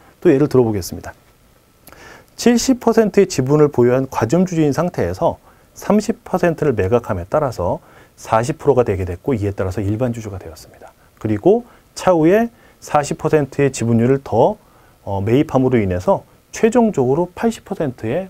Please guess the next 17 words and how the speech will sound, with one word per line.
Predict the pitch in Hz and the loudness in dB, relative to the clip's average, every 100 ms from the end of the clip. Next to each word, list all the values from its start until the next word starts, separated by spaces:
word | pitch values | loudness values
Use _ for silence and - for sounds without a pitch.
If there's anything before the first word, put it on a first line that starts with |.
| - | -12
과점주주가 | - 104 104 95 92 92 | -8 -6 -6 -8 -10 -10
되었습니다. | 87 82 - 92 - - - - - | -12 -14 -18 -20 -20 -20 -20 -20 -4
이렇게 | 147 208 226 226 | 0 2 2 2
되면은 | 127 120 220 113 - - | 2 2 2 0 -6 0
일반주주가 | 131 139 196 190 - 147 143 147 143 143 156 | 2 4 4 2 -6 -4 -2 0 -2 0 -2
되었다가 | 113 107 104 98 147 175 - - - _ | -2 -4 -4 -6 -2 -2 -4 -18 -20 _
과점주주가 | - 123 160 160 120 123 127 | -2 0 2 0 0 0 0
되었기 | 113 98 98 98 | 0 -2 -4 -6
때문에 | 107 90 87 110 - _ _ - | -4 -4 -4 -6 -8 _ _ -4
팔십 | 190 196 - | -2 -2 -6
프로 | - 180 | -2 -2
전체에 | 165 104 113 185 190 | -2 -6 -2 0 2
대해서 | 165 120 95 92 160 - | 2 -2 -4 -6 -8 -8
간주취득세를 | 107 113 120 - - 131 120 | -8 -6 -8 -14 -6 -4 -4
부과하는 | 113 107 107 | -2 -2 -2
것이 | 110 - | -4 -4
아니고 | 85 80 - 131 | -8 -6 -4 -4